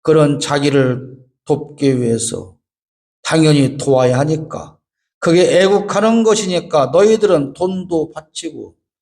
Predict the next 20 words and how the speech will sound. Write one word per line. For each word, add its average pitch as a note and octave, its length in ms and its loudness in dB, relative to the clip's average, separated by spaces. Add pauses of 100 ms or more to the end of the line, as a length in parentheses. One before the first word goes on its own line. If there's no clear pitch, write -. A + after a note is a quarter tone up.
(280)
몸도 C3+ 720 0
바치라고 A2+ 760 -4
합니다. - 480 -14 (680)
복종하지 E3+ 560 2
않으면 F3 840 0
여성들은 C#3 800 -4
김정은에게 F3 1000 0
끌려가서 F3+ 800 -2 (460)
성폭행을 E3 1040 0
당할 E3 420 -4
거라고 - 320 -12 (720)
말도 C#3 500 2
안 B2+ 160 -2
되는 A2+ 300 -8
협박질을 - 960 -8 (560)
하고 C#3+ 340 2
있고, B2+ 460 -4
그 C3+ 100 -4
소리를 A#2 460 -2
들은 A2 420 -6